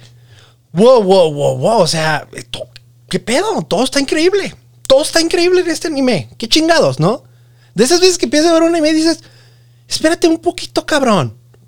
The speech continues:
¿por qué, por qué van tres episodios y ya me robaste el corazón?". Y no me refiero a un personaje, sino al anime entero que, eh, que, digo, no, y ahorita no les puedo decir, yo creí que, y dije, creí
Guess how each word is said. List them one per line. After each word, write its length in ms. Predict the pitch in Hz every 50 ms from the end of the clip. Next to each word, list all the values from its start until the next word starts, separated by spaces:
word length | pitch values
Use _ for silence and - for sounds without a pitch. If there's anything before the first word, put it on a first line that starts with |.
| _
¿por 160 | - 208 208
qué, 100 | - 277 247
por 200 | - - - -
qué 100 | - 269
van 180 | 285 320 330
tres 220 | 320 349 330 311 -
episodios 420 | 359 - 320 - 294 294 330 359 -
y 40 |
ya 40 | 285 269
me 100 | 294 339
robaste 320 | 330 285 262 254 - 302
el 60 | 285
corazón?". 560 | - 320 285 220 175 - 202 190 139 110 - - _ _ _ _ _ _ _ _ _ _ _ _ -
Y 140 | 180 190
no 120 | 190 190 208
me 120 | 240 262
refiero 200 | 262 - 226 226
a 40 | 240
un 20 |
personaje, 460 | 233 269 254 - 220 214 220 214 - 175
sino 180 | 170 175 180
al 80 | 208 240
anime 320 | 254 220 196 202 202 - -
entero 500 | - 202 190 180 185 202 190 196 - - - - - - - _ - - _ _ - -
que, 400 | 180 180 190 190 196 196 196 - -
eh, 340 | 180 180 180 185 175 135 -
que, 260 | - - - 147 151 - - _ _ -
digo, 440 | 165 165 156 160 185 226 202 175 170
no, 200 | 160 170 190 190
y 280 | 185 180 180 175 160 151 156 170 165 165 - - - - - _ _ - - -
ahorita 320 | 170 180 190 208 - 220
no 100 | 214 214
les 140 | 214 214 208
puedo 160 | - 208 208
decir, 180 | 196 165 160 147
yo 160 | 165 208 208
creí 280 | - 226 185 190 240 247
que, 160 | - - 170
y 180 | 156 151 143
dije, 280 | 147 151 - 143 117 - -
creí 400 | - 139 135 160 208 190 170